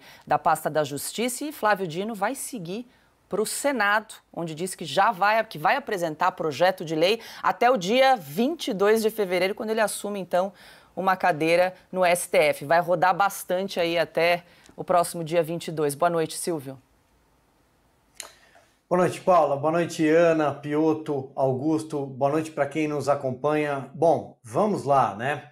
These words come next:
Speaker 2: Temos aqui alguns pontos a comentar. Primeiro, Flávio Dino diante de uma janela.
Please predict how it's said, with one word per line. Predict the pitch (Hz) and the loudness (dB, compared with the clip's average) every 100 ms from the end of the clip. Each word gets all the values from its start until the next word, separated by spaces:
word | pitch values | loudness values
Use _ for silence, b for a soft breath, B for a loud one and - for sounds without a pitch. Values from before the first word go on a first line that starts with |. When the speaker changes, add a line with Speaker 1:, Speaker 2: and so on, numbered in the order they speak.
| _ | _
Speaker 2:
Temos | 143 156 165 127 | -8 -6 -6 -6
aqui | 135 - 160 | -8 -4 0
alguns | 143 143 170 | 0 0 -8
pontos | - 156 160 - | -6 -6 -6 -4
a | 156 | -4
comentar. | 165 160 147 - 107 - B B - | -4 -4 -4 -2 -4 -4 B B -6
Primeiro, | 156 160 233 240 | -2 2 2 0
Flávio | - 196 196 185 | 0 0 2 -2
Dino | 117 151 214 214 | -4 -2 -2 -2
diante | 139 175 202 196 | -2 -2 -2 -4
de | 160 | -6
uma | 185 185 160 | -4 -4 -4
janela. | 120 165 139 143 156 131 104 | 0 0 0 0 0 0 -2